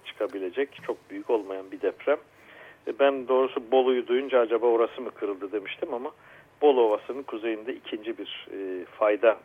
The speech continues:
meydana geldi. Gene Gökçeada'ya baktığımız zaman Gökçeada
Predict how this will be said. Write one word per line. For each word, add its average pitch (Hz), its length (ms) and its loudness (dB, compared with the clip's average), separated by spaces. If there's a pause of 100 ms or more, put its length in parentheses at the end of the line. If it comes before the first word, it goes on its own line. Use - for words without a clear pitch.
meydana 92 380 -8
geldi. 95 440 -6 (760)
Gene 139 240 4
Gökçeada'ya 135 1000 8
baktığımız 127 520 2
zaman 127 400 -2
Gökçeada 127 800 6